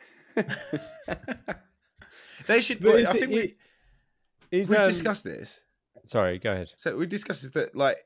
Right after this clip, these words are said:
Speaker 2: rich, basically, he, he's a rich bloke who's bought an F one car in reality.
Speaker 3: Yeah, but,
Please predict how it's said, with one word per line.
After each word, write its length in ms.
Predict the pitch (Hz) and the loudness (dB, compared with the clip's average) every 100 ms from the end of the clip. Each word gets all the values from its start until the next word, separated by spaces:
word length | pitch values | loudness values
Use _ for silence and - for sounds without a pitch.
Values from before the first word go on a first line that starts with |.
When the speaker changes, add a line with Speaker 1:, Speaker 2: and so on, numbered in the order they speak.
| _ | _
Speaker 2:
rich, 340 | 110 151 - 85 | -6 -6 -6 -2
basically, 360 | 185 175 127 120 | 0 0 -2 -4
he, 320 | 120 104 - | -4 -4 -8
he's 180 | - 113 | -10 -6
a 60 | 113 | -4
rich 220 | 143 - | -6 -4
bloke 220 | 110 101 | -4 -4
who's 100 | 98 | -6
bought 260 | - 95 - - | -8 -8 -8 -8
an 100 | 104 | -6
F 140 | 98 | -4
one 160 | 104 92 | -6 -8
car 220 | 82 - _ _ | -14 -16 _ _
in 80 | 110 | -8
reality. 280 | 104 92 156 | -4 -4 0
Speaker 3:
Yeah, 60 | |
but, 100 | 120 | -2